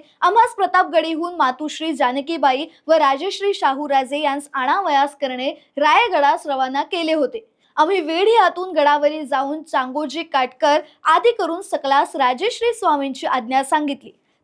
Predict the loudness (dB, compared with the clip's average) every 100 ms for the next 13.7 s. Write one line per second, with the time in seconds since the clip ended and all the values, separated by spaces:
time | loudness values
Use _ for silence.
0 | -2 0 2 2 2 -2 -2 -6 _ -4
1 | 2 4 4 2 0 -2 0 0 0 -2
2 | -4 -4 -4 -4 -4 -2 0 0 -2 -8
3 | -10 _ -12 -6 -4 -2 -2 -4 -4 -2
4 | 2 2 2 0 0 0 -2 -2 -4 -6
5 | -6 -6 -10 _ _ 0 0 0 -2 -4
6 | -4 -6 -4 -4 -2 2 2 2 -2 -8
7 | -4 -2 -2 -4 -4 0 0 0 -2 -4
8 | -8 -2 -2 -4 _ _ _ 0 0 2
9 | 0 0 0 -4 -4 -4 -6 -4 -4 -2
10 | -2 -2 -2 -2 2 2 2 0 0 2
11 | 2 2 -2 0 0 2 0 0 -2 2
12 | 0 2 0 0 0 -2 -2 -2 -4 -4
13 | -8 0 2 2 0 -2 -4